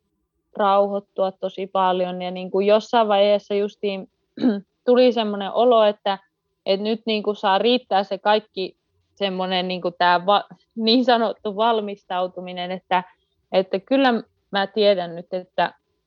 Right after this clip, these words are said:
että miten tää asia tapahtuu ja mä voin niinku luottaa siihen, että, että tää mun tel-, temppelini ei ole, <laughs> ei ole niin väärin suunniteltu, että, että se ei osaa sitä lasta sieltä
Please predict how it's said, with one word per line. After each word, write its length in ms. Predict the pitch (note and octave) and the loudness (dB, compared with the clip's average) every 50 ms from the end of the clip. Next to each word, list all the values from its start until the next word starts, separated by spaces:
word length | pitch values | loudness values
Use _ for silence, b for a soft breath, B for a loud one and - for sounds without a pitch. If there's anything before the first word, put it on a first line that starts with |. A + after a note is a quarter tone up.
| _ _ _ _ _ _ _ _ _ _ _ _ _ - | _ _ _ _ _ _ _ _ _ _ _ _ _ -8
että 220 | G3+ G3 G3 G3+ | -8 -6 -4 -4
miten 360 | F#3 G#3 A3 A3 A#3+ A3+ A3 F#3+ | -4 -2 0 2 2 2 2 0
tää 300 | G3 F3+ F3+ F3+ F3+ - _ _ _ _ _ _ _ _ _ _ - | 0 0 0 0 -2 -4 _ _ _ _ _ _ _ _ _ _ -4
asia 360 | - G#3+ A3+ - A3+ G3+ G3 | -4 -4 -2 0 0 2 2
tapahtuu 600 | G3 - C#4 C#4+ - E4 D#4 D4+ C4+ - - B3+ | 2 2 0 2 4 4 4 2 2 -2 0 0
ja 120 | B3 A#3 A3+ | 2 2 0
mä 240 | A3+ A3+ A3+ A3 A3 | 0 -2 -2 -2 -2
voin 260 | A3 A3 A3 G#3+ G#3 | -2 -2 -2 -2 -4
niinku 260 | G#3 G3+ F#3+ G3 F#3+ | -8 -10 -10 -8 -8
luottaa 540 | G3+ G3+ G3 G3 G3+ G3 _ - F#3 F3+ F#3 | -4 -2 0 0 -2 -2 _ -6 -6 -6 -6
siihen, 420 | - - F3+ F3+ F#3+ F#3+ F#3 F3+ F3 | -8 -10 -10 -8 -8 -8 -8 -10 -10
että, 320 | F3 - _ - - F3+ - _ _ _ _ _ _ _ _ _ _ _ _ _ _ - | -12 -10 _ -4 -4 -4 -4 _ _ _ _ _ _ _ _ _ _ _ _ _ _ -6
että 400 | - G3+ G3+ - - G3 - - _ _ _ _ _ _ _ _ _ _ _ _ _ _ _ | -6 -6 -4 -2 -2 -2 -2 -4 _ _ _ _ _ _ _ _ _ _ _ _ _ _ _
tää 220 | - G#3+ G#3 G#3+ | 0 0 2 2
mun 260 | G#3+ G#3+ A3 G#3+ G#3+ - _ _ | 0 0 0 -2 -4 -6 _ _
tel-, 360 | - B3 A#3 A#3 _ _ _ _ - - | 0 0 0 0 _ _ _ _ -6 0
temppelini 640 | C#4 C#4 C4+ B3+ - - A3+ G#3+ G#3+ G#3 G3+ G3+ G3 | 2 2 2 2 -2 -4 -2 -2 -2 -2 -4 -6 -6
ei 320 | E3+ - G#3+ A3+ A3+ G3 | -4 -2 0 0 2 2
ole, 200 | - G3+ G#3+ A3+ C#4+ C#4+ B B B _ _ _ | 2 2 4 2 2 0 B B B _ _ _
<laughs> 300 | _ _ _ _ _ - | _ _ _ _ _ -2
ei 240 | C4 D#4 F4 E4 D#4 | 2 2 4 4 4
ole 260 | D4 C#4+ C#4 C4+ B3+ | 4 2 2 0 0
niin 340 | A#3+ A#3+ C4 C#4 B3 A#3 A3+ | 0 -2 -2 -2 -2 -2 -2
väärin 400 | A#3 A3+ A3+ A3+ G#3 G3+ G3+ F#3+ | -2 -2 -2 -2 -4 -4 -8 -10
suunniteltu, 680 | - - A3 G#3+ G3+ G3 F#3+ - F#3 F3+ F3 - - F#3+ | -8 -8 -8 -8 -8 -8 -10 -8 -8 -10 -10 -8 -4 -4
että, 320 | G3 G3+ _ - G#3+ G#3 G#3 _ _ _ _ _ _ _ _ _ _ _ _ _ - | -4 -4 _ -6 -8 -8 -8 _ _ _ _ _ _ _ _ _ _ _ _ _ -10
että 280 | - F#3+ F#3+ - - G3+ | -10 -10 -8 -6 -6 -4
se 120 | G3 G3+ G3+ | 0 0 2
ei 140 | G3 G3 F#3+ | 2 2 2
osaa 280 | G3 F#3+ F#3+ F3+ F#3 F#3 | 0 0 -2 -4 -4 -6
sitä 280 | - - - F#3 F3+ | -8 -8 -6 -4 -2
lasta 340 | F3+ F#3+ F#3+ - _ - F#3 | -2 -4 -4 -6 _ -16 -14
sieltä 360 | - - - F3+ F#3 F#3+ F#3+ | -10 -8 -8 -8 -6 -8 -8